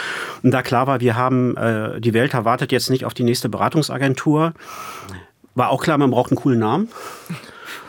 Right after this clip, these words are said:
Und dann spielt dabei auch noch eine Rolle, wenn man den Eigennamen benutzt und vorher in der Politik gearbeitet hat, gibt's schnell das Missverständnis, man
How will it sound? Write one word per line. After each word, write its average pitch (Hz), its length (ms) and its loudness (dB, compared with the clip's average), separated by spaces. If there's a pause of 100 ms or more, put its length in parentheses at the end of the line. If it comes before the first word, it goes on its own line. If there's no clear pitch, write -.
(140)
Und 131 260 4
dann 156 300 4
spielt 160 220 2
dabei 143 180 0
auch 131 80 0
noch 139 140 4
eine 131 100 2
Rolle, 135 580 2
wenn 131 140 0
man 131 360 2
den 127 160 2
Eigennamen 123 640 2
benutzt 110 400 -2
und 120 80 -2
vorher 127 160 -2
in 123 40 2
der 127 80 4
Politik 117 360 -4
gearbeitet 110 440 -6
hat, 117 180 -8
gibt's 117 140 -6
schnell 131 180 -2
das 127 180 -2
Missverständnis, 131 760 -4
man 120 560 -2